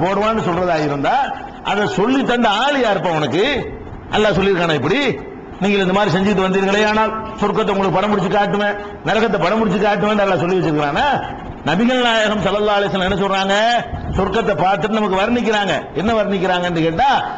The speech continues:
"லா உதுனுன், அஹ், வலா ஐனுன் ராத்", அது எப்படி இருக்கும் என்று எந்த கண்களும் பார்த்தது இல்லைங்கிறாங்க. பார்க்க முடியாது. அது இவங்க பா-, எப்படி பார்க்க முடியும் உட்கார்ந்துக்கிட்டு? சொர்க்கத்தை போய் நம்ம அல்லாஹ் சொர்க்கத்துக்கு தள்ளுவானே, அப்பதான் சொர்க்கத்தை பார்ப்போம்,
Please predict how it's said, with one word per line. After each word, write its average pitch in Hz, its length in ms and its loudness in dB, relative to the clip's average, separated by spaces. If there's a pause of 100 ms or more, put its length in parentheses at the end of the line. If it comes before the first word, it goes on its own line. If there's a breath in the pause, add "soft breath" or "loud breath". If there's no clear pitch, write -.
(160)
"லா 208 220 2
உதுனுன், 220 640 0 (140)
அஹ், 190 320 2
வலா 196 180 2 (260)
ஐனுன் 220 320 0
ராத்", 254 320 0 (720)
அது 160 160 2
எப்படி 190 260 0
இருக்கும் 220 280 2
என்று 202 180 2
எந்த 220 220 2
கண்களும் 226 420 0
பார்த்தது 196 400 0
இல்லைங்கிறாங்க. 185 540 0
பார்க்க 190 260 2
முடியாது. 196 300 2
அது 135 140 0 (380)
இவங்க 233 260 0
பா-, 214 80 0
எப்படி 208 220 0
பார்க்க 202 220 0
முடியும் 190 260 0
உட்கார்ந்துக்கிட்டு? 180 480 0 (320)
சொர்க்கத்தை 240 560 2
போய் 240 180 2
நம்ம 226 220 2
அல்லாஹ் 208 300 2
சொர்க்கத்துக்கு 214 400 0
தள்ளுவானே, 226 420 0 (320)
அப்பதான் 202 380 0
சொர்க்கத்தை 196 320 0
பார்ப்போம், 160 320 0